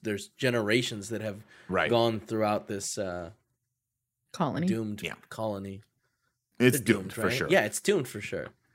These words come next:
Speaker 2: I mean,
Speaker 3: Is
Speaker 2: let's put
Speaker 3: it?
Speaker 2: it this way. For
Speaker 1: Yeah.
Speaker 2: sure it's doomed.
Speaker 1: For sure.
Speaker 2: Dude,
Speaker 3: You don't
Speaker 2: at the
Speaker 3: think they
Speaker 2: end
Speaker 3: can
Speaker 2: of
Speaker 3: just, like, keep living? Oh, I get
Speaker 2: Yeah. There's a laser shield they need. At the end of it, these bugs are constantly attacking it, and Burnside's like, "Laser shield." I'd be like, "This is giving me so much anxiety, I can't sleep, and I'm constantly pooping myself."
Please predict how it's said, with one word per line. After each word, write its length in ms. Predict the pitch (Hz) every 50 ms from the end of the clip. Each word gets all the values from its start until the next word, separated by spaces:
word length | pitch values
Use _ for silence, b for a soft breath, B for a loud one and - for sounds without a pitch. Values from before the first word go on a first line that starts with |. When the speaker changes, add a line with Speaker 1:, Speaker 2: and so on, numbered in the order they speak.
| - - -
Speaker 2:
I 100 | 165 185
mean, 120 | 214 214
Speaker 3:
Is 60 | 208
Speaker 2:
let's 160 | 220 226 - -
put 80 | -
Speaker 3:
it? 40 | 156
Speaker 2:
it 40 | 131
this 160 | 135 127 -
way. 120 | 113 104 - - - - - -
For 80 | 233
Speaker 1:
Yeah. 40 | 233
Speaker 2:
sure 500 | - - - - - - - 196 135 107
it's 120 | 98 - -
doomed. 180 | - 190 165
Speaker 1:
For 80 | 156 160
sure. 180 | 139 156 160 143
Speaker 2:
Dude, 100 | 135 226
Speaker 3:
You 60 | 247
don't 40 | 311
Speaker 2:
at 40 | 320
the 40 | 381
Speaker 3:
think 60 | -
they 40 | -
Speaker 2:
end 80 | 185 190
Speaker 3:
can 80 | 359 339
Speaker 2:
of 60 | 302
Speaker 3:
just, 180 | 349 339 -
like, 160 | 320 311 302 -
keep 180 | - 294 -
living? 320 | 285 277 285 330 349 294 - _ -
Oh, 180 | 226 240 240 240
I 80 | 240 226
get 180 | 240 240 -
Speaker 2:
Yeah. 60 | - - _ _ _ _ _ - - _ _ _ - -
There's 120 | 214 208 214
a 60 | 233
laser 340 | 220 233 247 262 233 226 185
shield 260 | - - 170 143 127
they 100 | 123 113
need. 200 | 113 110 107 107
At 60 | 113
the 100 | - 143
end 120 | - 147 170
of 100 | 170 170
it, 60 | 156
these 160 | 151 143 120
bugs 280 | 113 139 135 139 139 139
are 40 | 127
constantly 440 | - - 139 131 127 127 143 135 113
attacking 460 | 101 - 110 104 117 117 - 101 90
it, 60 | 80
and 80 | 92 92
Burnside's 380 | 98 101 107 101 113 98 80
like, 180 | 90 87 82 -
"Laser 320 | 78 82 82 80 71 71 71
shield." 260 | - - 78 73 -
I'd 100 | - 107 101
be 60 | 110
like, 200 | 98 92 87 b b b b b b
"This 140 | 110 104 -
is 40 |
giving 160 | - 175 196 180
me 80 | 175
so 160 | 131 - 117 107
much 200 | 110 107 - 107
anxiety, 340 | 92 80 82 87 95 95 85
I 60 | 82
can't 240 | - - 90 76 -
sleep, 260 | - 85 92 104 104
and 80 | 95
I'm 60 | 80 80
constantly 340 | - 95 90 - - 80
pooping 260 | - - 87 73 78 73
myself." 380 | 73 69 - - - - -